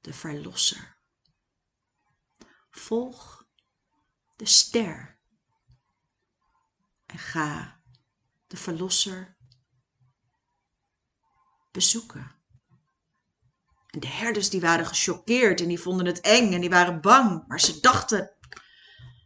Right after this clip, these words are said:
"Wat hebben wij gezien?" Maar ze gingen met een heel groepje. En terwijl ze daar aankwamen, zagen ze een man en een vrouw.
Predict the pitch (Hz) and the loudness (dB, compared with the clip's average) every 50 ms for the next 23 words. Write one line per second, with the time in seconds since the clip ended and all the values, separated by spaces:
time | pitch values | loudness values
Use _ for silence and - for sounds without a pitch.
0 | _ _ _ _ _ _ _ _ - - - - - - 185 170 185 180 180 180 | _ _ _ _ _ _ _ _ -16 -12 -10 -8 -8 -8 -6 -4 -4 -2 -2 0
1 | 180 185 - 190 - - 240 254 262 240 214 180 - - _ _ _ _ _ _ | -2 -2 0 4 4 4 4 2 0 -2 -4 -4 -6 -12 _ _ _ _ _ _
2 | _ _ _ _ _ _ _ _ _ _ _ - - - _ _ _ _ _ - | _ _ _ _ _ _ _ _ _ _ _ -20 -20 -20 _ _ _ _ _ -6
3 | 135 - - - - - - 214 208 202 165 147 147 - _ _ _ _ _ _ | -2 -2 -2 -2 -2 -4 -4 -4 -4 -6 -10 -12 -14 -18 _ _ _ _ _ _
4 | _ _ _ _ _ _ _ _ _ _ _ _ _ _ _ _ - - - _ | _ _ _ _ _ _ _ _ _ _ _ _ _ _ _ _ -20 -20 -20 _
5 | _ - - - - - _ - - - - 165 160 175 214 - 285 226 - - | _ -20 -20 -20 -20 -20 _ -18 -14 -12 -12 -10 -8 -8 -8 -8 -10 -10 -12 -12
6 | - 208 196 202 - - - - 165 151 143 _ _ _ _ _ _ _ _ _ | -10 -10 -12 -12 -14 -20 -20 -20 -20 -20 -20 _ _ _ _ _ _ _ _ _
7 | _ _ _ _ _ _ _ _ _ _ _ _ _ _ _ _ _ _ _ _ | _ _ _ _ _ _ _ _ _ _ _ _ _ _ _ _ _ _ _ _
8 | _ - - - - - - - - - 202 202 233 240 220 262 277 294 294 294 | _ -20 -20 -20 -20 -20 -20 -16 -12 -10 -4 0 2 2 4 4 6 6 6 6
9 | 294 285 254 208 214 208 202 202 196 196 196 196 196 - - - - - 196 220 | 4 4 2 2 2 4 4 2 2 0 -2 -4 -8 -12 -18 -20 -12 -8 -6 -4
10 | 240 247 226 214 - 196 190 196 190 185 185 185 180 180 185 - _ _ _ _ | -4 -4 -4 -6 -6 -4 -4 -4 -4 -4 -6 -6 -8 -10 -12 -16 _ _ _ _
11 | - - _ _ _ - - - 190 196 202 202 - - - - 185 175 175 175 | -20 -20 _ _ _ -6 -2 0 0 0 0 -2 -2 -2 -2 -2 -2 -4 -6 -8
12 | 175 170 165 165 170 170 170 180 185 175 180 175 - - - 160 156 151 147 151 | -10 -10 -8 -6 -6 -4 -4 -2 -2 -4 -4 -6 -8 -10 -10 -8 -6 -6 -8 -8
13 | 151 156 160 | -10 -14 -18